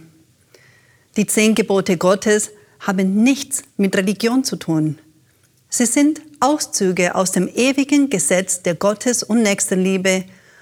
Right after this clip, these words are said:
und geben uns in allen Lebenslagen eine praktische und konkrete Hilfe, um unser Leben zum Positiven hin zu verändern und Lebensgewinn und den Frieden zu erlangen.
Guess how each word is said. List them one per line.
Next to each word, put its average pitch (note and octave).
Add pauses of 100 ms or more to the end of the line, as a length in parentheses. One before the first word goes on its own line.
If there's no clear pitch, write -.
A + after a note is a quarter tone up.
(140)
und A3
geben C#4
uns C4+
in G3+
allen B3+
Lebenslagen A3 (200)
eine F3
praktische B3+
und F#3
konkrete G#3+
Hilfe, G3+ (440)
um G3
unser G#3
Leben A3+
zum F3+
Positiven F#3
hin A#3+
zu F3
verändern A#3+ (380)
und F3
Lebensgewinn A3+ (200)
und G3
den A#3
Frieden E3+
zu -
erlangen. D#3+